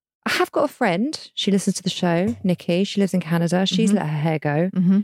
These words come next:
Speaker 1: And she's not completely white.
Speaker 2: Mm-hmm.
Speaker 1: So it's sort of all streaks of
Speaker 2: Yeah.
Speaker 1: grey. And
Speaker 2: Yeah.
Speaker 1: it, again, she's very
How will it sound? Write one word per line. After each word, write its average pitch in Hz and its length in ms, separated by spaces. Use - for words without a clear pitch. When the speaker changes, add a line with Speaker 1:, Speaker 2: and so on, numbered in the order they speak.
Speaker 1:
And 185 120
she's 220 100
not 254 180
completely 170 400
white. 156 340
Speaker 2:
Mm-hmm. 190 220
Speaker 1:
So 190 140
it's - 140
sort - 160
of 170 80
all 196 140
streaks - 500
of 160 200
Speaker 2:
Yeah. 185 200
Speaker 1:
grey. 165 420
And 175 140
Speaker 2:
Yeah. - 60
Speaker 1:
it, - 40
again, 233 400
she's 180 220
very 190 260